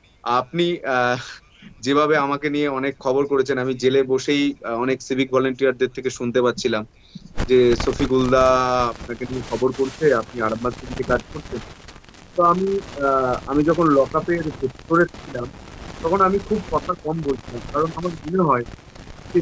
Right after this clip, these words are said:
যেভাবে পুলিশ সাংবাদিকতার স্বাধীনতাকে হরণ করার চেষ্টা করেছে, ওনাদের সঙ্গে কথা বলা উচিত নয়।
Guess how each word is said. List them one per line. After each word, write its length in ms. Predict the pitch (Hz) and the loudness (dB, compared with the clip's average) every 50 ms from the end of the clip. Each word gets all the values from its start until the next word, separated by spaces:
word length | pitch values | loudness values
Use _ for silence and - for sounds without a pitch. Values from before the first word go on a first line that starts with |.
| - - | 2 2
যেভাবে 400 | 156 156 147 175 185 185 208 208 | 2 2 4 4 6 6 6 6
পুলিশ 460 | - - 170 175 180 196 208 214 196 - - - - - - - - - - - - - - | 4 2 -2 0 0 0 0 0 -2 -4 -10 -14 -16 -18 -20 -18 -16 -14 -12 -12 -12 -8 -8
সাংবাদিকতার 800 | 147 151 165 170 175 180 175 180 185 - 196 185 190 190 190 190 | -6 -6 -4 -2 0 0 -2 -2 0 0 0 2 2 2 2 2
স্বাধীনতাকে 880 | 170 - - 165 156 151 151 180 180 175 170 - 180 175 - 180 180 175 | 0 -2 -4 -2 -2 -2 0 0 0 0 0 -2 -4 -4 0 0 0 0
হরণ 460 | 160 - - 135 139 156 170 175 180 | 0 0 0 0 2 2 2 0 0
করার 300 | 175 185 180 175 175 175 160 - - | 0 0 2 2 2 0 -2 -6 -8
চেষ্টা 280 | 143 131 - - 202 196 | -8 -8 -4 -4 -2 0
করেছে, 440 | 190 185 156 143 - - 120 123 - - - - - - - - - | 2 2 2 0 0 -4 -8 -8 -10 -12 -18 -20 -20 -20 -14 -6 -2
ওনাদের 280 | 156 170 175 180 196 190 - | 0 2 4 4 2 2 0
সঙ্গে 200 | 190 190 190 190 180 | -2 -2 -2 -2 -2
কথা 220 | - 143 147 160 160 | -2 -2 0 0 2
বলা 160 | 165 165 165 | 2 4 2
উচিত 320 | 160 143 139 - - - - - - 120 | 2 0 0 -4 -10 -16 -18 -14 -8 -6
নয়। 300 | 120 120 123 120 110 | -4 -2 -2 -2 -4